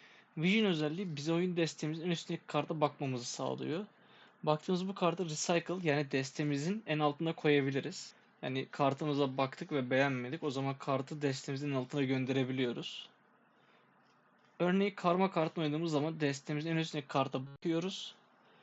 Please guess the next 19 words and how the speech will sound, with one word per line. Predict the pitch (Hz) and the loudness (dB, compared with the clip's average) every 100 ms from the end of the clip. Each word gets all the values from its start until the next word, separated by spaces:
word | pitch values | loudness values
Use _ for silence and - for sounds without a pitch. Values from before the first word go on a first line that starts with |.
| - _ - 135 | -20 _ -10 -2
Ee, | 131 127 | -2 -2
bu | |
kartı | 139 156 143 139 160 165 _ _ _ _ _ _ _ _ _ - | 2 6 6 6 4 4 _ _ _ _ _ _ _ _ _ -2
eğer | 156 151 151 - - | 2 4 2 -2 -14
tutmak | - 208 156 | -14 -4 0
istiyorsak | 151 - 147 143 139 | 0 0 2 0 0
kartımızın | 147 135 147 139 135 | 0 2 0 -2 -2
yine | 135 127 | -2 0
destemizin | 135 131 139 123 | 0 -2 -6 -6
üstüne | 123 170 | -6 -4
koyuyoruz | 156 - 175 185 185 | -4 -2 0 0 2
veya | 151 165 175 | 2 2 2
destenin | 156 143 - 180 | 0 0 -2 -2
en | 175 | 0
altına | 147 139 131 | 0 0 -2
gönderiyoruz. | 120 123 123 - - 175 - - - _ _ - | 0 -2 -2 -4 -6 -8 -14 -18 -20 _ _ -12
Ee, | 160 147 _ | -10 -10 _
bunun | 170 196 202 | 0 2 2
dışında | 180 - 160 170 | -2 0 2 2